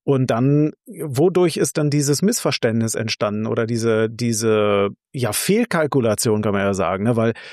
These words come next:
also plötzlich den doppelten Lizenzbedarf, das ist ja,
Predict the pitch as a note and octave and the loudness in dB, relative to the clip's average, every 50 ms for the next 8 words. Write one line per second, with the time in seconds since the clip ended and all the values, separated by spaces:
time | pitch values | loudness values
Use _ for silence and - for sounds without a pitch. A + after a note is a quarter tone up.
0 | - - - - - A#2+ C3+ B2 - C#3+ C#3+ C#3+ - C#3+ B2 - - A#2 A2 G#2 | -18 -18 -14 -8 -4 -2 -2 0 2 0 0 2 2 0 -2 0 -2 -2 -2 0
1 | - D3 C#3+ C#3+ - F3 D#3+ C#3+ - - C#3 C3+ C#3 C#3+ A#2 A#2 B2+ A#2 - - | 0 -2 0 2 0 0 0 0 0 0 2 2 2 0 0 -2 -2 -2 -2 -2
2 | - C3+ D3 F3+ F#3 - - - B2+ A2 A#2+ F#2+ G2+ A#2 C3+ D3 - - - A#2 | 0 2 2 2 0 0 -2 -4 -2 0 0 0 0 0 0 -2 -4 -4 -4 -4
3 | - - C3+ - - B2 A#2+ A2+ A2 G#2+ G#2+ | -2 -2 -4 -4 -2 0 0 2 2 2 2